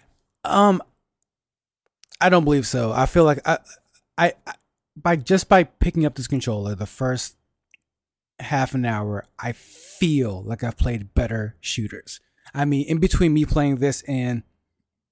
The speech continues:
excuse me, in between me playing this and, uh, Call of Duty with a buddy, just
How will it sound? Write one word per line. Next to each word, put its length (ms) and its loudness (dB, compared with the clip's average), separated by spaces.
excuse 300 -10
me, 200 -6
in 60 -2
between 340 4
me 120 2
playing 300 2
this 180 0
and, 320 -2
uh, 400 -4
Call 200 2
of 60 0
Duty 140 6
with 140 4
a 60 0
buddy, 400 0
just 340 0